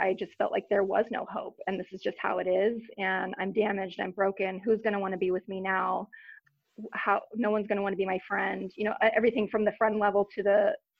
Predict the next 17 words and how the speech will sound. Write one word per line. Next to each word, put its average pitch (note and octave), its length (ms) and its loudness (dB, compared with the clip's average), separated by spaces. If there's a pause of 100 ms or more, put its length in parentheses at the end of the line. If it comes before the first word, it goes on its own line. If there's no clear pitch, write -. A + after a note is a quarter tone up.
romantic G3+ 360 0
relationship G3 680 0
level, - 420 -4
you F#3+ 80 -6
know, F#3+ 240 -4
who's, G#3+ 120 -2 (180)
who's A3 120 0
gonna G3+ 180 -4
wanna F3+ 200 -6
be F3+ 140 2
with F#3+ 120 -4
me? F#3+ 240 -8 (500)
And G3 380 0
nobody, G3 440 0
I G3 100 4
wouldn't G#3+ 240 2
wanna F#3+ 200 -2